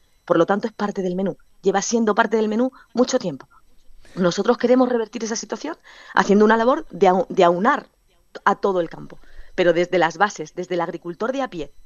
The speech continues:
Queremos que se suba a nuestro carro y decirle, "Súbanse, que esto es un paraguas de protección para ustedes", y en eso estamos trabajando.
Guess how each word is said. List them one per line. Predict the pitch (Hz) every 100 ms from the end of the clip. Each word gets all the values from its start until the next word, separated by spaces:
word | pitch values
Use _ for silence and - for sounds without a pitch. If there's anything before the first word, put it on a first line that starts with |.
| -
Queremos | - 180 240
que | 233
se | 190
suba | - 269
a | 277
nuestro | 214 - 214
carro | 202 - - _
y | 165
decirle, | 170 160 156
"Súbanse, | 247 320 302 208 202 - -
que | 185
esto | 220
es | 214
un |
paraguas | 196 196 208
de | 190
protección | 175 170 170
para | 175 160
ustedes", | - 190 240 _ _
y | -
en | 175
eso | 196
estamos | 202 185
trabajando. | 190 160 151 135